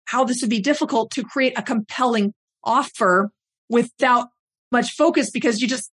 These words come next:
kinda do everything? So all these jumbled issues here, you can see it show up in the profit margins. So what we have seen with our clients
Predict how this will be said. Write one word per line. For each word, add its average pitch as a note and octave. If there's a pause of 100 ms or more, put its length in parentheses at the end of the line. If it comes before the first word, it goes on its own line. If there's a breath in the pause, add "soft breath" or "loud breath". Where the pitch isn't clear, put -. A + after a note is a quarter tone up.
(120)
kinda C4
do B3+
everything? - (480)
So C4+ (320)
all C4
these D4
jumbled A#3+
issues A3
here, F3+ (460)
you A3+
can A#3+
see C#4
it C#4
show A3+
up A3+ (280)
in G#3+
the G#3+
profit A3
margins. E3+ (300)
So - (460)
what C4+
we D4
have C#4+
seen A#3+
with G#3+
our E4+
clients G3